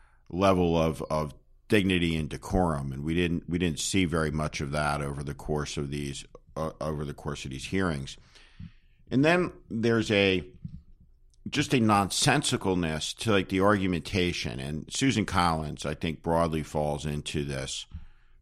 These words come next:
to this category. So she goes on the Senate floor and she basically says, "Well, I believe Doctor Ford, but I don't believe Doctor Ford has identified Brett Kavanaugh properly."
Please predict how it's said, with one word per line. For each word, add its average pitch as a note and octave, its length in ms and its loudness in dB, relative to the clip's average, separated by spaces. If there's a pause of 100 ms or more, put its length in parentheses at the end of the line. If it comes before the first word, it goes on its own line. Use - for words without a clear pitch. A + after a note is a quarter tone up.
to G#2 100 -2
this F2+ 160 2
category. D#2+ 580 -2
So - 140 -4
she D3 240 0
goes A#2+ 260 6
on F2+ 160 4
the E2+ 80 -2
Senate D#2 360 -2
floor C#2+ 460 -6 (800)
and - 160 0
she D3+ 180 2
basically A2 600 0
says, F2 380 -2
"Well, E2 380 2 (760)
I C3 220 10
believe G#2 420 4
Doctor D2+ 380 0
Ford, C#2 460 -10 (800)
but G#2+ 120 6
I F#2+ 140 6
don't C3+ 480 6
believe F2+ 460 4
Doctor E2 420 2
Ford E2 600 2 (540)
has G2 200 2
identified F#2+ 920 4 (240)
Brett G2 240 4
Kavanaugh D#2+ 640 2
properly." - 800 4